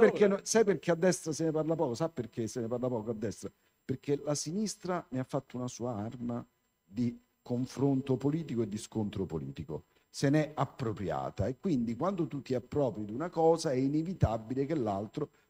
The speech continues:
Speaker 1: prova a non parlare. È lo stesso motivo per cui la sinistra non usa il termine nazione.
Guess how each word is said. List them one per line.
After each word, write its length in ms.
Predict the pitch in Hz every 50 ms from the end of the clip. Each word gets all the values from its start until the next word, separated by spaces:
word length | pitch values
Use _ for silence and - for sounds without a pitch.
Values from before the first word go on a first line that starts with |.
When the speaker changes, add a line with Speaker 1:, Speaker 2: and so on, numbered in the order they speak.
| _
Speaker 1:
prova 240 | - 147 147 131 123
a 20 |
non 160 | 117 113 113 104
parlare. 400 | - 104 92 92 82 87 110 -
È 60 | 180
lo 80 | 233
stesso 360 | 233 - - 277 247 - - 226
motivo 260 | 196 196 160 190 185
per 100 | 156 143 131
cui 120 | - 151
la 60 | 139
sinistra 360 | 123 139 151 143 - - 131
non 120 | 123 127 127
usa 160 | 127 - 123
il 80 | 117 -
termine 420 | - 127 120 120 117 113 107 107
nazione. 640 | 104 95 87 82 - - - 76 73 69 76 95